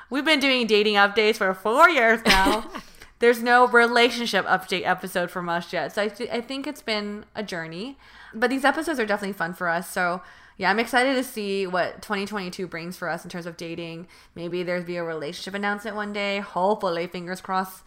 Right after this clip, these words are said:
Speaker 2: <laughs>
Speaker 1: Um, you know, that's in our, that's in the, in the stars for us.
Speaker 2: Yeah. No, it's,
Speaker 1: But
Speaker 2: it's
Speaker 1: yeah.
Speaker 2: definitely been a journey. Um, and I mean, but while we're on this journey, we're gonna keep talking about it. So we appreciate everyone submitting in
Speaker 1: Mm-hmm.
Speaker 2: your questions about dating and romance.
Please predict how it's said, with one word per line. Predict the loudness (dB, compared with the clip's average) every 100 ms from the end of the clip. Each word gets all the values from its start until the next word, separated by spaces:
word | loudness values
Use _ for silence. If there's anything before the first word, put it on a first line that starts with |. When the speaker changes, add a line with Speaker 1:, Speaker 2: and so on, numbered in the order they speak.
| -6 -4
Speaker 2:
<laughs> | -4 -4
Speaker 1:
Um, | -2 0 -2 -6 -14 _ _ _ _
you | -12
know, | -8 -8 -10 _ _ -4
that's | -4 -2
in | -6 -8 -8
our, | -10 -8
that's | -10 -8
in | -6
the, | -4 -4 -6 -12
in | -12
the | -10
stars | -6 -6 -6
for | -8 -10
us. | -10 -12 _ -14
Speaker 2:
Yeah. | -10 -8 -8 -10 -14 -8
No, | -2
it's, | -2 -2 -8
Speaker 1:
But | -8
Speaker 2:
it's | -6
Speaker 1:
yeah. | -6 -10 _ _ -2
Speaker 2:
definitely | -2 0 -2 -2 0
been | -2 -2
a | -4
journey. | -4 -6 -6 -6 -6 -8 -4
Um, | 0 2 0 -2 -8
and | -6 -6 -6 -8 -10 -12 -4
I | -2
mean, | -2 -2
but | 0 4
while | 6 6
we're | 8
on | 8 6
this | 2 -4
journey, | -2 0
we're | 0
gonna | -2 -4
keep | -8 -10
talking | -4 -4 -4 -10
about | -4 -2 -2
it. | -4 -8 -6
So | -4
we | -2
appreciate | -4 -6 -8 -4 -4 -4
everyone | -4 -4 -4 -6
submitting | -6 -4 -2 -4
in |
Speaker 1:
Mm-hmm. | -4
Speaker 2:
your | -6
questions | -2 0 0 -2 -2 -2 -2 -4
about | -4 -2 -4 -2
dating | -2 -2 -2 -4 -4 -6
and | -8 -12 -6
romance. | -2 -2 0 -2 -4